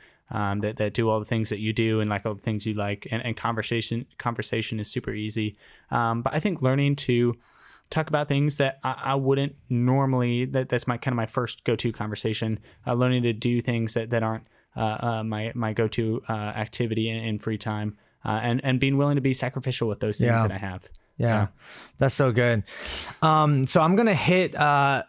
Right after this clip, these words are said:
Speaker 2: the clutch. We're gonna shift some gears.
Speaker 1: Okay.
Speaker 2: And then we're gonna press the gas here. So, you know, my name is P K, but you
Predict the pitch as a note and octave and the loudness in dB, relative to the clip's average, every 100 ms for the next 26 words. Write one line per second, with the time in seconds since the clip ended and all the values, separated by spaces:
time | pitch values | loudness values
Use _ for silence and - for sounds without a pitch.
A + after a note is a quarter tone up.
0 | _ - - C#3+ C#3+ - - - - - | _ -2 2 4 4 0 -4 -6 -12 0
1 | C#3 C3+ - F3 - F3 D3 C#3+ C3+ E3 | 2 4 4 2 4 2 4 4 6 4
2 | - A2+ A#2 G#2+ _ - C3 C3 C3+ C#3 | 2 0 0 -2 _ 0 2 4 4 4
3 | D3 C3+ A2+ C#3 C3 C#3 A#2+ - D#3+ D#3 | 4 4 2 2 2 0 0 2 4 4
4 | D3+ - - - - - C#3 C3 B2 A2+ | 2 -2 -16 -18 -18 -4 2 4 4 2
5 | C3 D3+ G3 G3 E3 C3+ - C#3 - E3 | 4 4 4 4 4 2 2 2 4 4
6 | C3+ A2 C3+ B2 D#3 B3 | 4 4 4 4 6 6